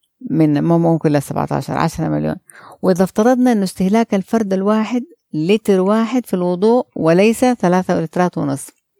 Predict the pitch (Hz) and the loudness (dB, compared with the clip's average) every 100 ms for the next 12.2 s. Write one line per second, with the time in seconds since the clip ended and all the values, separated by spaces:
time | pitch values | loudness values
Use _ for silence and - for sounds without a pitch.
0 | _ _ _ - 180 196 170 160 151 147 | _ _ _ -4 -4 -2 -4 -2 -2 -4
1 | 147 - 170 _ _ _ _ _ _ 175 | -6 -6 -12 _ _ _ _ _ _ -2
2 | 190 180 180 - 156 156 - 170 180 175 | 0 0 0 -2 -2 -4 -4 -2 0 -2
3 | - 208 196 170 - 180 175 160 175 - | -2 0 2 0 0 0 -2 -4 -4 -4
4 | - 156 160 160 175 208 254 262 - - | -4 0 0 0 0 0 -2 -6 -12 -10
5 | - 160 160 170 165 214 196 180 190 180 | -2 0 0 0 0 0 0 2 2 2
6 | 180 165 151 160 156 180 233 262 - - | 0 -2 -4 -2 0 2 0 -2 -8 -4
7 | 156 156 156 - 202 190 175 185 180 190 | -2 0 -2 -2 -2 0 2 2 2 0
8 | 185 160 156 151 165 190 175 151 139 131 | -2 -4 -4 -2 -2 -2 0 0 0 -2
9 | 139 - - _ _ _ 180 175 180 196 | -6 -6 -12 _ _ _ 0 2 2 2
10 | 175 185 196 202 170 156 147 160 196 220 | 2 2 2 0 0 -2 -2 -2 0 2
11 | 233 - 170 165 170 185 175 190 202 202 | 0 -4 -4 -2 -2 -2 -2 0 2 2
12 | 240 | 0